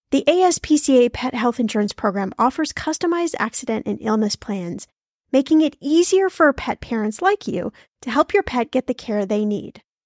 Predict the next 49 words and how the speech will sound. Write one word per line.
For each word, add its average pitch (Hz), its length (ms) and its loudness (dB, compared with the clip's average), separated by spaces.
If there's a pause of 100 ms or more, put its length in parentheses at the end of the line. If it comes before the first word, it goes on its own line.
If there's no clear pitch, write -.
(300)
The 269 100 -2
A 320 200 6
S 370 100 0
P 294 180 0
C 269 260 2
A 233 140 4
Pet 247 280 -6
Health 254 220 -2
Insurance 226 360 -2
Program 180 340 -8
has 247 240 -4
been 294 120 -2
around 247 240 -2
for 233 100 -4
over 233 240 -2 (100)
eighteen 302 540 -2
years, 262 640 0 (420)
and 247 160 2
they've 320 180 4
helped 349 300 -4
more 285 220 2
than 247 160 0
six - 380 -4
hundred 311 320 -2 (140)
thousand 262 500 0
pets - 360 -4
during 190 280 -6
that - 180 -12
time. - 400 -14 (460)
They 277 120 6
allow 277 280 2
you 330 160 4
to 330 80 -2
customize 254 580 0
your 220 80 2
plan, 190 420 -6
helping 302 580 0
to - 140 -6
ensure 233 480 0
that 208 140 -2
your 226 140 0
pet's - 320 -4
plan 269 360 0
is 214 220 -4
as 190 200 -6
unique 226 460 0
as 294 140 -2
they 226 180 2
are. - 300 -4